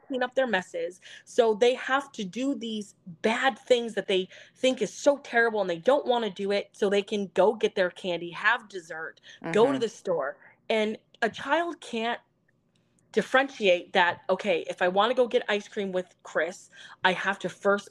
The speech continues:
Speaker 1: allow him to molest me."
Speaker 2: Exactly.
Speaker 1: I, to them, doing that is the same as, "Oh, my mom won't let me have that candy until I clean my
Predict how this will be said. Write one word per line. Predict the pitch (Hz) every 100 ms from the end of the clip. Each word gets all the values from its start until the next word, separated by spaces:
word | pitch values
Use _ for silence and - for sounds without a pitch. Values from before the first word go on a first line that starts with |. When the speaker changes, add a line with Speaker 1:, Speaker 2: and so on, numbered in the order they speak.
| -
Speaker 1:
allow | 175 180 185
him | 185 175
to | 175
molest | 165 165 160 -
me." | 131 131 _ - - -
Speaker 2:
Exactly. | - 151 160 147 120 - - 127
Speaker 1:
I, | 240
to | 196
them, | 233 254 294 247
doing | 226 262 277 196
that | 196 233 214
is | 196
the | 190
same | - 208 202
as, | 185 - 175
"Oh, | 220 220 -
my | 180
mom | 180 214
won't | 226
let | 220
me | 202
have | 196 196
that | 175
candy | - 180 202 190
until | 180
I | 175
clean | - 180 214
my | 208